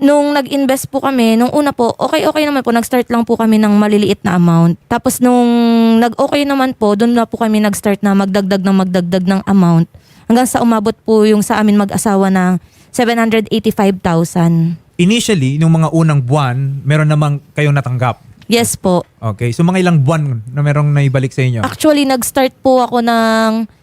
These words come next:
Speaker 1: July twenty twenty-two.
Speaker 2: July twenty twenty-two?
Speaker 1: Tapos, n-,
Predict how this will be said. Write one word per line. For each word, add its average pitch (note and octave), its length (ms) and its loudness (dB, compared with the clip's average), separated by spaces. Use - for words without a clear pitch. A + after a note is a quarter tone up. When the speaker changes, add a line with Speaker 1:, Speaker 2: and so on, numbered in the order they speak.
Speaker 1:
July A#3 560 2
twenty A3 640 -2
twenty-two. G3 800 0
Speaker 2:
July C#3 340 -2
twenty C3+ 300 -4
twenty-two? C3 340 -4
Speaker 1:
Tapos, C4 320 -2
n-, C4+ 160 -8